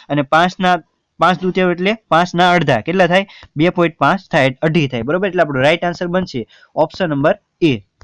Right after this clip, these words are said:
ત્યારબાદ છે પાંચમો પ્રશ્ન. એક કાર પ્રથમ પાંત્રીસ કિલોમીટરનું અંતર પંદર મિનિટમાં અને બાકીનું પિસ્તાલીસ કિલોમીટરનું અંતર પચીસ મિનિટમાં કાપે છે,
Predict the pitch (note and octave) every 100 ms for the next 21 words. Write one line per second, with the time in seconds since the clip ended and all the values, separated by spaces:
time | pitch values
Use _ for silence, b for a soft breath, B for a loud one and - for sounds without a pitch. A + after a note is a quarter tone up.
0 | _ _ _ _ _ _ _ _ - _
1 | _ _ b b b E3 F3 G3 A3+ G#3+
2 | F#3 F#3 F#3 F#3 C#3+ C#3 B2 G#2+ - b
3 | b b b b _ F3 G#3 - G#3 E3
4 | A#2 - E3+ F3+ G#3+ G#3+ G3 E3 F3 G3+
5 | G3+ - G3+ G3 F#3 G3+ G3 G3+ F#3+ C3+
6 | - B _ E3+ F#3+ G#3+ G3 G3+ G#3 D3
7 | A2 b - F3 G3 D3 D#3+ G#3 G#3 G#3+
8 | D#3+ D#3+ - G3+ G#3+ - _ - G3+ G3
9 | F#3 F#3+ G3 G3+ G3 C#3+ G#2+ B B F3
10 | F#3 A#3 A3 D#3+ E3+ G#3 G3 G3 G3 G#3
11 | G3 D#3 A#2+ A2